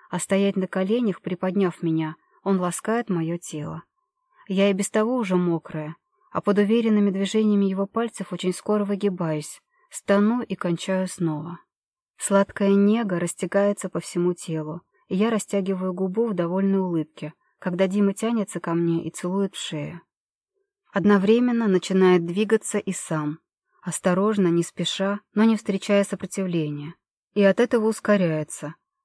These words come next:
Я подмахиваю. Сначала потому, что хочу, чтобы ему было так же хорошо, как было мне.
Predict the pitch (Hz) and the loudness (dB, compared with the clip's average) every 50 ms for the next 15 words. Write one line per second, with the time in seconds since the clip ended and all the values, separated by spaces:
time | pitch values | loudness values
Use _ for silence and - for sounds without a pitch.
0 | _ _ - 180 202 214 - 240 220 196 196 190 175 160 - - - 156 160 160 | _ _ 0 2 2 2 4 2 4 4 4 4 4 0 -2 -8 -10 -10 -8 -10
1 | 160 156 _ - - - 196 190 - 233 233 226 214 - 202 - 208 208 214 208 | -12 -14 _ -12 -4 -2 -2 0 2 2 0 0 0 -2 0 0 2 2 2 0
2 | - - 190 - 202 196 - - 247 - - 220 185 185 208 202 208 208 190 190 | -2 -4 -4 -2 -2 -4 -2 -4 -8 -6 -4 -2 0 2 4 4 4 4 2 2
3 | 196 196 190 - 202 190 185 185 180 - 196 185 185 180 - 226 220 - 185 165 | 0 0 2 2 2 2 0 -2 -4 -4 -2 -2 -2 -2 -2 -4 -4 -4 -6 -4
4 | 165 175 175 180 180 175 170 156 147 143 | -4 -2 0 0 0 2 0 0 -2 -4